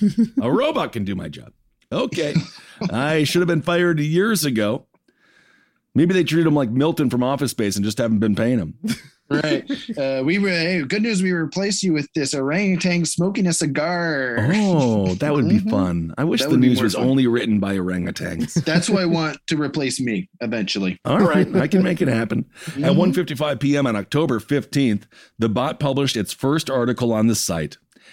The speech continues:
Speaker 1: It's entitled, "North Miami Beach, Florida House Sells." for two point four million.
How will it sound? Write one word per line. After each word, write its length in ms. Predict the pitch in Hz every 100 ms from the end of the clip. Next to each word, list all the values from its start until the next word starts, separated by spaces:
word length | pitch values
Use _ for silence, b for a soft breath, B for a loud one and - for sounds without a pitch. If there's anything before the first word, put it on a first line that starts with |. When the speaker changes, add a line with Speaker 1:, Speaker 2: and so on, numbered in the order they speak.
| b
Speaker 1:
It's 260 | b 95 -
entitled, 560 | 120 117 131 131 123 107
"North 440 | 110 156 220 220
Miami 380 | 196 208 208 208
Beach, 240 | 185 208 -
Florida 340 | 175 190 190
House 260 | 165 180 165
Sells." 540 | 180 185 220 269 - - _ _
for 160 | 98
two 200 | - 180
point 260 | 208 208 220
four 220 | - 208
million. 500 | 226 226 143 107 87